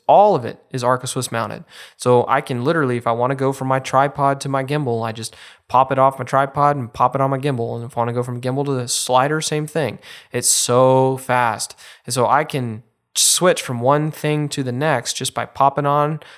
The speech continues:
off my camera off of one and popping it back on another. It's so, so fast. So standardize your quick release plates for all your gear.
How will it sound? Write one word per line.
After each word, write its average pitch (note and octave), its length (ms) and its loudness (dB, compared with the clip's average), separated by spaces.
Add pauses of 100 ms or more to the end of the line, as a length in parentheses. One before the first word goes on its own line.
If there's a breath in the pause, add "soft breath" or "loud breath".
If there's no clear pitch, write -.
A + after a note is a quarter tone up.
(140)
off C#3+ 260 4
my D3 80 4
camera D3+ 420 0
off D3 160 0
of B2 60 -8
one C#3+ 240 0
and A#2+ 100 -4
popping - 300 0
it - 100 -6
back C#3 240 -4
on C3+ 160 -2
another. A#2+ 380 -4
It's - 120 -6
so, B2+ 680 2
so C3+ 320 0
fast. - 440 -2 (240 loud breath)
So - 140 -6
standardize D3 1200 2 (100)
your A#2+ 160 -8
quick - 320 -6
release C3 280 0
plates B2 400 -2 (300 loud breath)
for - 140 -18
all B2 280 2
your E3 140 0
gear. C3 460 -4